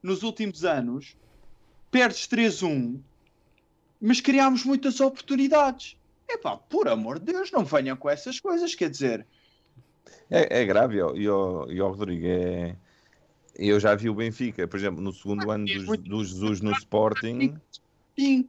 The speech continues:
Speaker 1: crias muitas oportunidades quando dás quatro a dois no, no estádio de Alvalade e podia ter sido sete a dois.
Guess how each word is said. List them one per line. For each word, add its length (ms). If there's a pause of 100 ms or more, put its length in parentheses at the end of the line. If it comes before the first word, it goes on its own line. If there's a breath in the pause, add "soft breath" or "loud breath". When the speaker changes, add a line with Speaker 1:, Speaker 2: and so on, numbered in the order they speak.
Speaker 1:
crias 300
muitas 300
oportunidades 600
quando 160
dás 200
quatro 340
a 40
dois 280
no, 560 (460 soft breath)
no 140
estádio 680
de 100
Alvalade 600
e 40
podia 260
ter 180
sido 260
sete 340
a 40
dois. 600